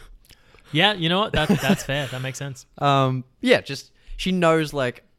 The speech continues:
Speaker 2: when you show it to someone, you know, they're next, and she's like, "Oh, look, watch this, <laughs> watch this video, see what happens." So she just, like, waits out on the balcony while he's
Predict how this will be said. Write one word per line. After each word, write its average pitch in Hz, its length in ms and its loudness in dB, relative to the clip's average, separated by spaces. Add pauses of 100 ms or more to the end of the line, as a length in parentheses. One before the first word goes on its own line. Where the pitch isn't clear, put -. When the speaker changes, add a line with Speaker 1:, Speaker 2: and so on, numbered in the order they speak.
(300)
Speaker 2:
when 135 220 -2
you 120 300 -2
show 123 240 2
it - 40 -10
to 123 80 -10
someone, 107 360 -2
you 107 100 -2
know, 101 80 -4
they're 101 140 -4
next, 101 300 -8
and 110 80 -6
she's 113 120 -10
like, 123 140 -4
"Oh, 156 180 6
look, 143 300 0 (340)
watch 151 220 2
this, - 280 -4
<laughs> - 40 -20
watch 180 480 4
this 185 160 -2
video, 147 340 2
see 147 140 -4
what 135 100 -2
happens." 127 340 -6
So 117 100 -6
she 113 140 -8
just, 120 120 -6
like, 107 180 -4
waits 113 260 -2
out 117 140 0
on 110 80 -4
the 98 80 -4
balcony 104 400 -6
while 101 260 -2
he's 95 160 -8